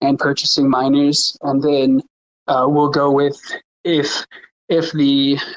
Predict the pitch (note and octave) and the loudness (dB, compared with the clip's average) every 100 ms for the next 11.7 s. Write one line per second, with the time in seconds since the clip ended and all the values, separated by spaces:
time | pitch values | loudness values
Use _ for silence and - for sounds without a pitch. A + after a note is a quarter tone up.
0 | - C3+ B2+ C#3 D3 D3+ D#3 D3+ - C#3+ | -6 -2 -2 0 -2 0 -2 -2 -2 -2
1 | A#2+ C#3 C#3 - _ _ _ _ _ - | 0 0 -4 -10 _ _ _ _ _ -4
2 | C3 D#3 D#3 C#3 C#3 C#3+ C#3 C#3+ C#3+ D3+ | 0 2 2 2 2 0 0 0 2 2
3 | E3+ F3 - _ - C#3+ C3 C#3+ C#3 C3+ | 0 -2 -8 _ -6 -2 0 0 -2 -2
4 | C3+ - C3 D#3+ - - C#3 C3+ B2 C3 | -4 -2 0 0 -4 -4 -4 -2 -2 -2
5 | C3 C3+ C#3 C#3+ - C#3 C3+ C#3 C3+ B2+ | 0 0 0 -2 -4 -2 0 0 0 0
6 | A#2 C3+ F3+ _ - _ _ - C#3 C3+ | 0 0 -4 _ -20 _ _ -2 0 0
7 | B2+ - C3+ C#3 C3+ C3+ C3 C3+ - _ | 0 0 0 2 0 0 -2 -4 -12 _
8 | - C#3 B2+ D#3 - _ _ - D3+ C3+ | -8 -4 -2 -4 -8 _ _ -4 0 0
9 | C3 D#3 E3 E3+ F#3+ - - - - C#3+ | 0 0 0 0 -2 -4 -16 -12 -4 -4
10 | C#3+ - D3 - C#3+ C#3+ C#3+ C#3+ C#3+ C#3 | -2 -2 -2 0 2 2 2 0 2 2
11 | C#3+ - D3 B2 C3 C3 C3+ | 0 -4 -12 -6 -4 -2 -4